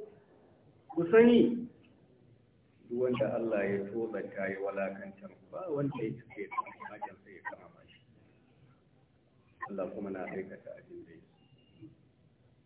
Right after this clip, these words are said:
Allah ka so ka sa mu cikin bayinka na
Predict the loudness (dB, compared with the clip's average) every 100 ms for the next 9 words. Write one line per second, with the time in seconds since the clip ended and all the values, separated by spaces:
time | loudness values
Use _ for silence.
0 | -20 _ _ -20 -18 -8 -4 -4 -4 -8
1 | -6 -6 -8 -8 -8 -8 -12 -14 -12 -10
2 | -4 -2 -2 -2 -4 -6 -12 -18